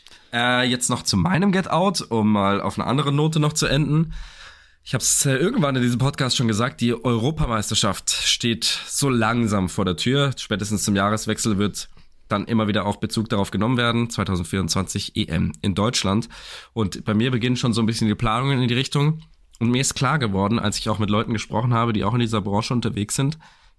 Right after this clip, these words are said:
und das, äh, gilt auch für dich, Kerry, für unsere Generation, die im Fußball-Medien-Geschäft unterwegs sind, ist das das Turnier. Es ist unser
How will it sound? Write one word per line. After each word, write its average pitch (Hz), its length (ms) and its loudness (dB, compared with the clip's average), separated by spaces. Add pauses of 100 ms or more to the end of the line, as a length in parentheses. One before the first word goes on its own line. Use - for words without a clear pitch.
(160)
und 104 140 -2
das, 107 200 0
äh, 101 100 0
gilt 107 160 -2
auch 101 80 0
für - 100 -4
dich, - 160 -2
Kerry, 104 320 0 (840)
für - 120 -4
unsere 139 320 0
Generation, 107 800 2 (380)
die 104 540 2 (180)
im 98 720 2
Fußball-Medien-Geschäft 107 2500 0
unterwegs 104 720 -2 (220)
sind, 98 480 -2 (200)
ist - 340 -2
das - 500 -2 (800)
das - 580 -2 (200)
Turnier. 104 480 2 (360)
Es 113 140 -2
ist 110 140 0
unser 143 580 0